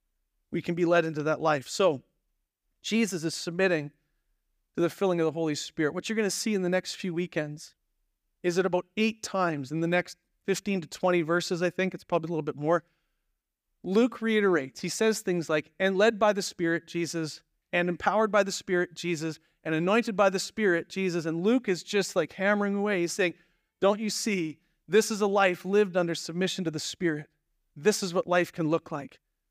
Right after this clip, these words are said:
when lived by the power of the Spirit." So Jesus is baptized to mark a turning point in his life, and then to submit to the filling and guidance of the Holy Spirit. So when he says, "Follow me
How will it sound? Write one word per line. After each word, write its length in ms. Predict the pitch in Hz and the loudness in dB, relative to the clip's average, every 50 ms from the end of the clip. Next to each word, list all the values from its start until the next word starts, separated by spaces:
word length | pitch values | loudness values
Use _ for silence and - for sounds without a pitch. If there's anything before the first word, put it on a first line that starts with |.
| _ _ _ | _ _ _
when 160 | 165 165 165 165 | -2 0 2 4
lived 420 | 175 180 160 151 135 120 - - _ _ _ _ _ _ | 4 4 4 2 0 -4 -10 -20 _ _ _ _ _ _
by 100 | - 151 | 0 0
the 100 | 143 143 | 0 0
power 280 | - - - 160 151 143 | -2 -4 -2 0 0 0
of 100 | 139 143 | -2 -4
the 60 | 139 | -6
Spirit." 400 | - - - 151 139 147 - - | -8 -6 -6 -6 -6 -6 -8 -10
So 100 | - - | -14 -16
Jesus 460 | 147 - - 226 226 208 190 170 147 | -10 -4 -2 0 0 0 0 -2 -2
is 100 | 160 143 | -4 -2
baptized 540 | - 190 180 185 180 - - 180 156 151 - | 2 2 2 2 2 0 0 -2 -2 -2 -4
to 80 | - 165 | -4 -6
mark 180 | 156 147 - | -6 -6 -6
a 40 | _ | _
turning 340 | _ - 190 190 190 185 175 | _ -8 -6 -4 -2 -4 -4
point 240 | - - 175 175 175 | -4 -4 -4 -2 -2
in 100 | 170 170 | -2 -4
his 160 | 160 147 - | -4 -2 0
life, 300 | 175 165 165 160 - - _ _ _ _ _ _ _ | 2 2 2 2 -2 -8 _ _ _ _ _ _ _
and 80 | 160 160 | 0 2
then 120 | 165 165 | 2 2
to 80 | 160 147 | 0 -2
submit 500 | - - - 156 151 151 160 190 185 - | -4 -6 -6 -8 -4 -2 0 0 0 -2
to 80 | - 156 | -4 -6
the 80 | 143 | -6
filling 520 | - - - 185 190 185 185 180 175 170 - _ _ _ _ _ _ - | -8 -6 -2 0 2 2 2 2 0 -2 -6 _ _ _ _ _ _ -4
and 160 | 165 170 156 | -4 0 2
guidance 380 | 165 160 165 175 180 175 - | 4 4 4 4 2 0 -4
of 80 | 160 151 | -6 -6
the 60 | 156 | -6
Holy 320 | - - 180 170 165 160 151 | -6 -2 -2 0 0 0 -2
Spirit. 420 | - - - - 160 147 123 - | -4 -6 -4 -2 -2 -2 -2 -4
So 160 | - - 165 | -4 -4 -4
when 280 | 156 151 185 208 220 214 | -2 0 0 2 2 2
he 160 | 196 214 214 | 0 0 -2
says, 380 | 180 - - 202 185 170 - - | -2 -2 0 0 0 0 -2 -2
"Follow 380 | - 202 196 185 180 185 175 | 0 2 2 4 4 2 0
me 340 | 170 180 180 165 143 127 | 0 0 0 0 0 -2